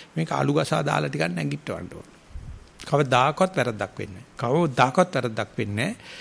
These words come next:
එහෙම වැරද්දක් වෙනවා නම් විසිනමේ දී අපේ සිද්ධාර්ථ ගෞතමයන් වහන්සේ මේ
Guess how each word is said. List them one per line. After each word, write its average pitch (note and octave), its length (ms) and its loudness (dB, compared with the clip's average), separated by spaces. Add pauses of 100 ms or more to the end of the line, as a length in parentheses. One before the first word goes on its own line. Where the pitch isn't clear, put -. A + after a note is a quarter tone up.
(140)
එහෙම C3 260 2
වැරද්දක් B2 500 2
වෙනවා C#3 340 0
නම් E3 200 2
විසිනමේ C3 580 0
දී C#3 220 0 (180)
අපේ A#2+ 340 -2 (120)
සිද්ධාර්ථ B2 520 -2
ගෞතමයන් A#2+ 520 2
වහන්සේ D3+ 400 2
මේ C#3+ 220 2